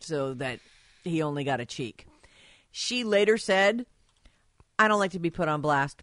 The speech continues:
We don't have a friendship now, but we're not enemies either. It is what it is."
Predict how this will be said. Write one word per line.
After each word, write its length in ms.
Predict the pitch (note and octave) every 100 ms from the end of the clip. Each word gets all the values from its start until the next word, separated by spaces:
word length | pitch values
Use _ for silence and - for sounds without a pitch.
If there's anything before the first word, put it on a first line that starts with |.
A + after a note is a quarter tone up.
| _ -
We 200 | D#3+ G3
don't 160 | E3
have 160 | F3 D3+
a 60 |
friendship 420 | C#3+ C#3+ C#3+ D3+ -
now, 340 | C#3 B2 A#2+ _
but 140 | F#3
we're 80 | F#3
not 180 | A3 B3
enemies 400 | A3 G#3+ F#3+ D#3
either. 400 | C3 D#3 C3 A#2 -
It 220 | D#3+ D#3 -
is 240 | A2+ D3+ D#3
what 140 | C#3+
it 80 | C3
is." 380 | A#2+ A2+ G#2+